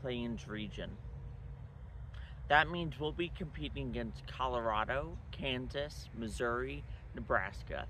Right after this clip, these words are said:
North Dakota, South Dakota, Utah, and Wyoming for the Mountain Plains Crunch Off Champions banner, which is awarded to the state that receives the most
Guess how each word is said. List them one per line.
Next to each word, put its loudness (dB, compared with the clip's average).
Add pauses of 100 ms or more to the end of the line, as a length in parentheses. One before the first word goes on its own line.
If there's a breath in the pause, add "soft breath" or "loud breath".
North -2
Dakota, 0
South 4
Dakota, 0 (420 loud breath)
Utah, 0
and 2
Wyoming 0 (520 loud breath)
for 2
the 2
Mountain 4 (100)
Plains -2
Crunch 0 (100)
Off 0 (260)
Champions -2
banner, 0 (640 loud breath)
which -2
is -2
awarded 2
to -8
the -2
state 0
that 0
receives -4
the -4
most 2